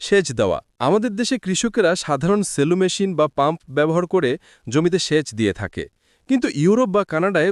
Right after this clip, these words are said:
উন্নত মেশিনের মাধ্যমে এই কাজ করা হয়। এই মেশিনগুলো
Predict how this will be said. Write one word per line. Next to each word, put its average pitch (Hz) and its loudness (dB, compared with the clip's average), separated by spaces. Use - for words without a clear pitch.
উন্নত 190 0
মেশিনের 190 0
মাধ্যমে 147 0
এই 127 -2
কাজ 123 0
করা 92 -2
হয়। 90 -10
এই 135 0
মেশিনগুলো 175 0